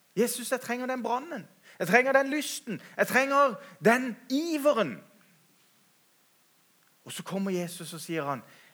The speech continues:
«Jeg skal, jeg skal vanne deg et år til.» Jeg skal gjødsle deg ett år til, og jeg skal sp-, spa opp om deg ett år til. Er du med? Nei vel.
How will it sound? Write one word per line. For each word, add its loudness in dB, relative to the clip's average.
«Jeg -10
skal, -2
jeg -12
skal -2
vanne -2
deg 2
et -10
år 2
til.» 0
Jeg 0
skal 4
gjødsle 2
deg 6
ett 0
år 4
til, 2
og -2
jeg 0
skal 0
sp-, -4
spa 4
opp -2
om -2
deg 4
ett -2
år 6
til. 4
Er 8
du 0
med? 6
Nei -6
vel. -10